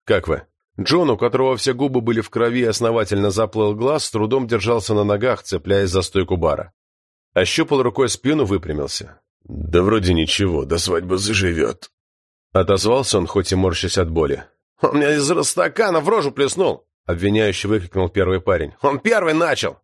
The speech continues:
«Ничего он не начинал, это вы, сопляки, все затеяли!» перебила его барменша. «Трое на одного, да еще на человека, который вдвое вас старше?» Деккер сверкнул глазами на парней. «Не надо их задерживать», сказал Бэрон. «Что?»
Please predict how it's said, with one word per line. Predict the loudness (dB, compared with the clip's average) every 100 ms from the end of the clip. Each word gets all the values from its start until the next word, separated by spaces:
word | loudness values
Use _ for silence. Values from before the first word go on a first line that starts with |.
| _ _ _ _ -4
«Ничего | -2 2 2
он | 2
не |
начинал, | 0 0 0 0 0
это | 0
вы, | -2
сопляки, | -2 -4 -4 -2
все | -2
затеяли!» | 0 0 0 0 -2 -10 _ _ _ -2
перебила | 0 2 2 2
его | 2
барменша. | 2 0 0 -6 -10 -18 _ _ _
«Трое | 2 2
на | 2 0
одного, | 2 0 0 0
да | 0
еще | 0
на | -2
человека, | 0 0 0 -4
который | -2 -2 0
вдвое | 0 0
вас | 0 0
старше?» | 0 -2 0 -4 -4 _ _ _ -10
Деккер | 0 2 2 -2
сверкнул | -2 -2 0 0
глазами | 2 0 2 0
на | 0
парней. | 0 0 0 -4 -8 _ _ _ _ _ -2
«Не | 0
надо | 2 0
их | -2
задерживать», | -2 0 -2 -2 -6 -6 -12 _ _ _ _
сказал | -4 0 2 2
Бэрон. | 2 0 -4 _ _ _ _ _ _
«Что?» | -10 -2 2 2 0